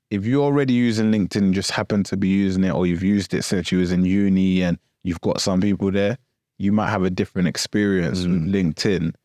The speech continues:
Speaker 1: than someone who just starts, 'cause you could use that already existing network
Speaker 2: To
Speaker 1: to
Speaker 2: prop
Speaker 1: just,
Speaker 2: things
Speaker 1: to,
Speaker 2: up.
Speaker 1: yeah, prop things up, push you out a little bit, get, gain their support, and then that gets you to,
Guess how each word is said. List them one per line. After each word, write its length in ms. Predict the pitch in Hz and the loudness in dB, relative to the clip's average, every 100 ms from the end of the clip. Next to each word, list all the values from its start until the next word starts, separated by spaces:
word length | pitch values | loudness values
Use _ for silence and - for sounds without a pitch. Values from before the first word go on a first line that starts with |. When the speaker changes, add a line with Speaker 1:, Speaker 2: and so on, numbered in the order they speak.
| _ _ - | _ _ -8
Speaker 1:
than 140 | 92 | -4
someone 280 | - 104 95 | -2 0 2
who 80 | 92 | 0
just 180 | 95 90 | 0 -4
starts, 340 | - 110 - | -2 -2 -2
'cause 200 | - 98 | -4 -2
you 120 | 104 | -2
could 200 | 107 101 | -2 -2
use 400 | 98 107 107 92 - | 0 0 0 -2 -4
that 180 | 98 - | -6 -4
already 300 | 98 101 98 | -2 0 0
existing 500 | 98 95 104 - 92 | 0 0 -4 -4 -2
network 520 | 104 - 90 90 92 - | -2 0 -4 -4 -6 -6
Speaker 2:
To 300 | - 90 78 _ _ _ | -4 -2 -4 _ _ _
Speaker 1:
to 120 | - | -6
Speaker 2:
prop 100 | 98 | -2
Speaker 1:
just, 120 | 101 | -2
Speaker 2:
things 200 | 92 90 98 | 0 0 0
Speaker 1:
to, 60 | |
Speaker 2:
up. 120 | 92 - | -2 -2
Speaker 1:
yeah, 200 | 104 101 | -2 -2
prop 200 | 117 95 | -2 -2
things 260 | 107 101 98 | -2 -2 0
up, 160 | 95 | -2
push 240 | - 101 107 | -2 -4 0
you 100 | 101 | 0
out 160 | 95 | 0
a 40 | 95 | 0
little 200 | 98 92 | 0 0
bit, 360 | 92 98 87 | 0 0 0
get, 220 | 76 92 78 | -2 -2 0
gain 220 | 104 98 | 0 2
their 120 | 98 | 0
support, 500 | 98 95 - 95 92 | 0 -6 -4 -2 -2
and 120 | 92 | 0
then 100 | 92 | 0
that 180 | 92 92 | 0 0
gets 260 | - 82 - | -2 -4 -2
you 160 | 92 92 | -2 -2
to, 200 | 92 | -4